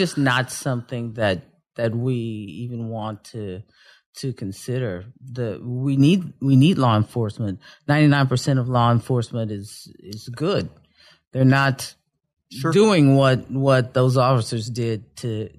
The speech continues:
Speaker 1: to George Floyd. You know, they're as appalled as, as, uh, the rest of,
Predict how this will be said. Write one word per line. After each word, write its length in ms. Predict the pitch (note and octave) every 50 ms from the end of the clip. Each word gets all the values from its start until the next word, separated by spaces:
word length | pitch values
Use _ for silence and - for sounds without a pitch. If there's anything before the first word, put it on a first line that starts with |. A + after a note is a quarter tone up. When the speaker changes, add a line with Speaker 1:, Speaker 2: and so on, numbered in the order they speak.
| B2+
Speaker 1:
to 540 | - - - C#3 B2+ A#2+ A2+ A2 A2 G#2+ G#2 G#2 G#2+
George 320 | - C3 A#2 G#2+ G2 -
Floyd. 520 | - - - A#2+ A#2 A2+ A2 G2+ F#2+ E2+ - - _ _ - - - _ _ _ _
You 100 | - A#2
know, 400 | A#2 A2+ A2 G#2 G#2 G2 G2+ - - _ _
they're 560 | - F#2 F#2 F#2+ F#2 G#2+ C3 A#2+ C3 C3+ C3
as 160 | C3 B2+ A#2 B2
appalled 460 | A2+ - - C3 B2 A#2 A2+ A2 A2+
as, 320 | A2 G#2 G#2 - - - - _
as, 380 | - A#2 A2+ A2 A2 A2 - G#2
uh, 160 | F#2+ A#2 A#2
the 140 | G#2+ G#2+ A2+
rest 340 | A2+ A#2 A2+ A2+ - - -
of, 180 | A2 F#2+ A2